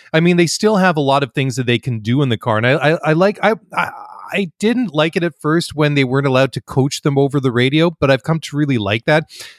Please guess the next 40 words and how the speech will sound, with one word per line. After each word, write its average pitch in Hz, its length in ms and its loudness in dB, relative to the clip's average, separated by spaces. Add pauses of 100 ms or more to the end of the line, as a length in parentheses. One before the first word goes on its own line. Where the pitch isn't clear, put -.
(100)
These 220 180 0
drivers 196 400 2
are 160 40 2
p-, 170 180 -4
supposed 131 360 -2
to 147 80 0
be 131 160 -2
the 113 100 -4
best 113 380 -2
in 127 60 -6
the 107 60 -4
world, 95 380 -2
right? 110 280 -2
So 139 260 2 (540)
give 214 220 0
them, 220 360 0
you 220 120 0
know, 147 60 -2
I, 180 220 0
I 180 60 0
mean, 180 160 0
there's, 175 220 0
there's 175 200 0
gotta 170 200 0
be 160 120 -4
technology 143 600 0
in 127 100 0
Formula 120 340 0
One. 101 160 -2
It 113 100 0
is 139 120 -2
the - 80 -2
peak 160 300 -2
of, 147 160 -4
um, 135 420 2
or 127 140 2
the 120 80 -2
pinnacle 143 400 0
of 120 80 0
motorsports 107 760 -4